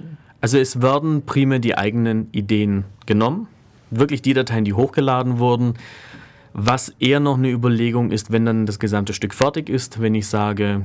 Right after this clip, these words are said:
das ist super geworden, das lohnt sich, jetzt machen wir daraus eine komplette Produktion. Falls es zu abstrakt klingen sollte, wobei Ziel und Zweck ist es eigentlich von Anfang an zu sagen, die Ideen werden so aufbereitet, so zusammengefügt,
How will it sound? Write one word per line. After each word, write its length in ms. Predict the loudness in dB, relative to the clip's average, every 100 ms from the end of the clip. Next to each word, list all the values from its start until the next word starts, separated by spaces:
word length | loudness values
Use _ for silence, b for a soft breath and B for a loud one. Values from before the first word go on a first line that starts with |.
| -6
das 160 | -6 -6
ist 160 | -2
super 220 | 0 0 0
geworden, 560 | 0 0 0 0 -2
das 160 | -4 -2
lohnt 240 | 0 0 0
sich, 240 | -2 -2
jetzt 180 | -4 0
machen 260 | 0 0
wir 80 | 0
daraus 320 | 0 0 -2 -4
eine 80 |
komplette 360 | -4 -4 -2 -4
Produktion. 720 | -4 -4 -6 -2 -2 0 -4 -10 B B B B B B B B -6
Falls 240 | -2 0
es 120 | -2
zu 220 | -2 -2 -2
abstrakt 520 | -4 -4 -4 -4 -6
klingen 460 | -2 0 0 -4 -10 -6
sollte, 640 | 2 2 2 0 0 -2
wobei 640 | -2 0 0 0 -2 -6 -6
Ziel 260 | 0 0 0
und 160 | -4
Zweck 300 | -2 -4 -4
ist 120 | -6
es 120 | -6 -6
eigentlich 140 | -6
von 140 | -4
Anfang 320 | -4 -4 -4 -4
an 100 | -2
zu 100 | -2
sagen, 340 | -2 -2 -2
die 140 | -2
Ideen 320 | -2 0 0 0
werden 180 | -2
so 240 | 0 2 2
aufbereitet, 640 | -2 -2 0 0 0 -4
so 140 | -4 -4
zusammengefügt, 800 | -2 0 0 0 -2 -2 -4